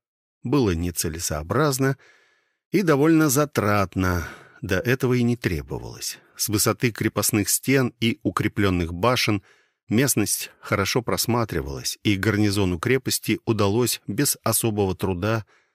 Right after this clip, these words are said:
предотвратить все неприятельские попытки сближения. Подобраться же к крепостным стенам западной и восточной сторон пустоши было практически невозможно.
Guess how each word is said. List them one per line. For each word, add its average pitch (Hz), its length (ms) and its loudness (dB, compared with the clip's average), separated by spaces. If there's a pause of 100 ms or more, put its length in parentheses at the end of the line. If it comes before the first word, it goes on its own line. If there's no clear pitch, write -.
(240)
предотвратить 120 920 0
все - 280 0
неприятельские 82 840 -4
попытки - 540 -6
сближения. 73 960 -8 (1400)
Подобраться 147 580 4
же 127 240 4
к - 220 -6
крепостным 131 540 2
стенам 135 640 2
западной 107 640 0
и - 180 -4
восточной 107 640 0
сторон 95 480 0
пустоши 123 600 -2
было 107 340 0
практически - 800 -4
невозможно. 80 1040 -4